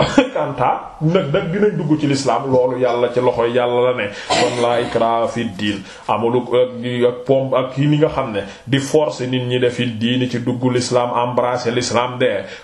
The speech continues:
"Qad", dëgg-dëgg, "tabayyana rushdu", li nga xamante ne mooy leer gi, njub gi daal dinay leer, l'islam bi leer na,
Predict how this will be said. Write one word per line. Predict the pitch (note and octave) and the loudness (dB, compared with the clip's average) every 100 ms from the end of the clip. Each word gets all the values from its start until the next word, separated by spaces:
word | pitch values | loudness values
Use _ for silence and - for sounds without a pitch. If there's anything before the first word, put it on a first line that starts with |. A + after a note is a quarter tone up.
| - | 0
"Qad", | C#3 B2 | 0 2
dëgg-dëgg, | C3+ C3 B2+ B2+ A#2+ A#2+ | -2 0 0 0 0 -2
"tabayyana | B2+ B2 A#2+ B2 B2 B2 B2 | 0 0 0 0 0 0 0
rushdu", | A#2+ F#3+ - C3+ - - - | 2 0 2 -2 -4 -6 -6
li | A#2 | -2
nga | B2+ B2+ | 0 0
xamante | B2+ B2 B2 A#2+ B2 | 0 0 -2 -2 0
ne | |
mooy | B2 B2 A#2+ | 2 2 2
leer | A#2+ B2 C3+ C#3+ | 4 2 2 2
gi, | D#3 D3 - - G#2 | 2 0 -4 -12 -4
njub | A#2+ F3+ D#3 | 0 2 2
gi | D3 A3 - - - | 2 2 -2 -12 -2
daal | B2 C3+ B2 | 0 2 0
dinay | B2 B2 B2+ | 0 2 2
leer, | B2 A#2+ A#2+ B2+ C3+ C#3 D#3 E3 D#3+ - - | 2 2 4 2 2 2 0 0 -2 -6 -10
l'islam | G2+ A#2+ B2 A#2 A#2+ A#2+ | -2 0 2 2 2 -2
bi | B2 B2+ | -2 2
leer | A#2+ B2 B2 | 2 2 2
na, | B2+ D#3 | 2 0